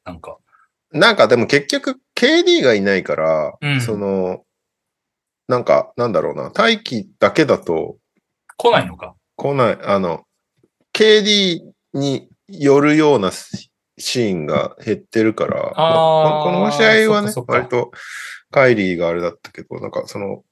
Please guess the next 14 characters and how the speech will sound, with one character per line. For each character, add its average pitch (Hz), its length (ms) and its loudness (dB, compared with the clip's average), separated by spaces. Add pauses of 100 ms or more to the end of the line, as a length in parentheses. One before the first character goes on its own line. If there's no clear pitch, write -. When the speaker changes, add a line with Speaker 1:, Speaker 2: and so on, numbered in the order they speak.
(200)
Speaker 2:
ケ 196 320 4
ー 196 40 -4
デ 202 80 -2
ィ 190 320 2
ー - 20 -2
に 185 180 2
よ 170 160 6
る 180 180 6
恩 170 320 2
恵 85 220 -4
が 78 140 -4
受 82 300 -4
け 98 60 -4
れ 95 160 -6